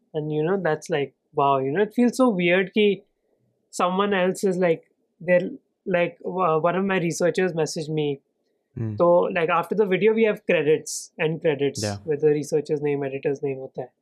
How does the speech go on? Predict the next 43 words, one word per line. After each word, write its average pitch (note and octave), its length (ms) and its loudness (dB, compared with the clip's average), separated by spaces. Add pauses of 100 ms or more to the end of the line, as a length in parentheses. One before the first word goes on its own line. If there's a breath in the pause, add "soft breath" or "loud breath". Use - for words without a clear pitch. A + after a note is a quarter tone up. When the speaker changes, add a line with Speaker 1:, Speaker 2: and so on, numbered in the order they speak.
(380)
Speaker 2:
Hmm. G2+ 200 -10
Speaker 1:
So, G#2 100 -2
you D3 60 2
know, E3 180 0
he D#3+ 200 -2 (140)
messaged D3+ 340 -2
me, D#3 160 2
"Hey, D3+ 340 6
you D3+ 100 0
know, E3 120 -2
I F#3 140 2
showed D3+ 340 0
the D#3+ 160 2
video, D3+ 260 2 (360)
um, C3 200 -14 (600)
to E3 80 -2
my D#3 180 0
family D3 380 -2
and E3 80 -4
they D#3 60 2
were D3+ 180 2
so F3 180 0
happy D#3 360 -4
seeing D3+ 260 -6
my C#3+ 140 0
name C3+ 320 -4 (480)
on C#3+ 120 -2
the C3 80 -2
Speaker 2:
Like, B2+ 140 0
Speaker 1:
video." B2+ 220 -4 (240)
Speaker 2:
from C#3 300 0
their C#3+ 140 4
Speaker 1:
I - 20 2
was D3 180 2
like, C3+ 60 -2
Speaker 2:
perspective, A#2+ 460 -2
this A#2 100 -4
is B2+ 80 2
a C3+ 140 2
job A2+ 260 2
that G2 80 -6
they're - 240 -6
doing - 240 -12